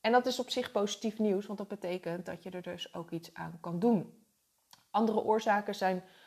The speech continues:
ehm, met name stress. Dat is, eh, het, ik denk dat die echt wel op nummer één staat. Ehm, en dus bepaalde leefstijlfactoren zoals onvoldoende slaap, slechte voeding, ehm,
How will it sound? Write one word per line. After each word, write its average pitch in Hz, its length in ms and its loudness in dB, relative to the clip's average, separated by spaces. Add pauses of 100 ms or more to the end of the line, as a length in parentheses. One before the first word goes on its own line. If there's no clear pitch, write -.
(120)
ehm, 170 360 -6 (140)
met 185 180 -2
name 175 220 -2
stress. - 580 0 (140)
Dat 220 300 -6
is, 196 320 -8
eh, 190 260 -4 (100)
het, - 260 -8
ik - 200 -10
denk 190 200 -8
dat 185 120 -12
die 180 240 -6
echt 190 140 -10
wel 196 100 -8
op 180 100 -10
nummer 190 240 -4
één 277 180 0
staat. 214 360 4 (460)
Ehm, 185 480 -2 (460)
en 220 340 0
dus 202 240 -4
bepaalde 190 420 -4
leefstijlfactoren 196 1200 0
zoals 180 440 -10
onvoldoende 196 520 -6
slaap, 233 480 6 (200)
slechte - 380 -8
voeding, 214 520 4 (420)
ehm, 180 240 -12